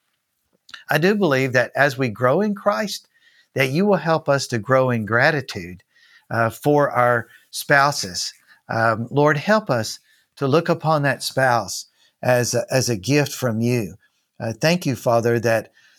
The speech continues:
they're a real treasure, our families. Lord, help us to not <clears throat> do anything to hurt our children, but instead to say, "I want to always love my kids by the way I love my spouse,"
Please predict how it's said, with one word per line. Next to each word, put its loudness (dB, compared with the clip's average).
they're 2
a 2
real 2
treasure, -2
our 0
families. -6
Lord, 2
help 2
us -2
to -2
not 2
<clears throat> -2
do 2
anything 0
to 0
hurt 0
our 0
children, -4
but -4
instead 0
to -2
say, 0
"I 0
want 0
to -2
always 2
love 2
my -2
kids -6
by -4
the 2
way 2
I 2
love 0
my -4
spouse," -4